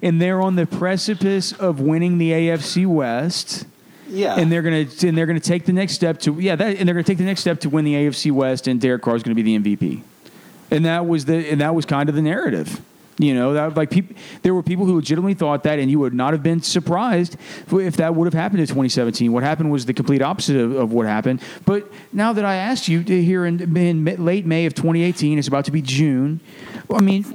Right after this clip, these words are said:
Speaker 1: would it be that surprising if Derek Carr came out and had a top five fantasy year for quarterbacks?
Speaker 2: I mean, you know, I just got my first exposure to Jordy Nelson in my best ball draft a few hours ago at, like,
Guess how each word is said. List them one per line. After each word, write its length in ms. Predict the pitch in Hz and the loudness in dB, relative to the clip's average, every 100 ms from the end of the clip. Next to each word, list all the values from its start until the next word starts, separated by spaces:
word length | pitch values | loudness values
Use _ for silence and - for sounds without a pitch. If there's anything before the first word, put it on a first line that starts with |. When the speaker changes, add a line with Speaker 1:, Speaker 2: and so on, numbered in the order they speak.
| 165 | -2
Speaker 1:
would 160 | 151 262 | 0 0
it 100 | 220 | 2
be 160 | 233 196 | 0 0
that 380 | 120 151 190 | 0 0 0
surprising 920 | - 226 196 180 208 190 135 131 165 196 - - - - | -2 -4 0 0 0 0 0 0 0 -4 -12 -20 -20 -2
if 220 | 190 160 | -2 0
Derek 280 | 180 196 190 | 0 0 0
Carr 240 | 180 202 | 0 0
came 220 | 226 180 160 | 0 0 2
out 100 | 175 | 2
and 80 | |
had 160 | 175 175 | 2 0
a 40 | |
top 280 | 170 185 180 | 0 0 0
five 240 | 190 185 180 | 0 0 2
fantasy 360 | 185 190 196 | 2 2 2
year 180 | 170 185 | 2 2
for 140 | 185 | 0
quarterbacks? 840 | 185 208 320 127 98 73 71 - - - - - - - - | 0 0 2 0 -2 -2 -6 -8 -10 -14 -18 -18 -18 -10 -2
Speaker 2:
I 60 | |
mean, 120 | 185 196 | 0 2
you 80 | |
know, 220 | 196 196 180 | 2 2 0
I 100 | 170 | 0
just 300 | 156 180 - | -2 -2 -2
got 180 | 160 | -2
my 160 | 160 156 | -2 -2
first 300 | - 156 151 | -2 -2 -4
exposure 480 | 127 - 151 139 131 | -4 0 0 0 -2
to 80 | 117 | -2
Jordy 340 | 143 143 135 | 0 0 0
Nelson 500 | 120 123 135 - 117 | 0 -2 -2 -2 -2
in 120 | 113 | 0
my 160 | 110 104 | -2 -2
best 320 | 110 107 - | -4 -4 -2
ball 160 | 113 104 | -2 -2
draft 400 | 110 110 107 101 | -2 -2 -4 -8
a 40 | |
few 240 | - 113 | -4 -2
hours 340 | 104 113 110 95 | 0 -2 -2 -4
ago 200 | 113 101 | -4 -4
at, 80 | 101 | -6
like, 220 | 101 | -6